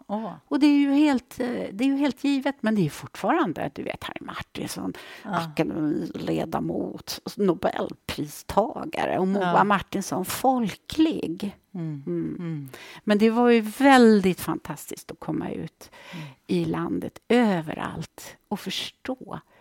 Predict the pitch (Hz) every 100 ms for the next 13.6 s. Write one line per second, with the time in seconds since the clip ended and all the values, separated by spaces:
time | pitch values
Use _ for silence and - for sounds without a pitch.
0 | _ - 247 - 233 - - - 320 -
1 | 349 156 151 160 175 165 - 156 170 156
2 | 170 165 170 - - - _ - - _
3 | - 185 175 143 - _ 320 294 165 -
4 | 175 277 214 - - - 226 196 196 240
5 | 156 - _ _ _ _ 190 185 170 226
6 | - 233 - 262 254 247 262 262 214 170
7 | 208 240 262 - - 214 220 - 208 165
8 | - 175 190 170 - - 190 214 240 -
9 | 240 240 233 214 208 202 - - - -
10 | - - - _ - 233 202 175 196 170
11 | - 185 185 185 - 190 190 175 180 180
12 | 160 180 202 190 202 202 233 - 190 185
13 | 175 165 - - -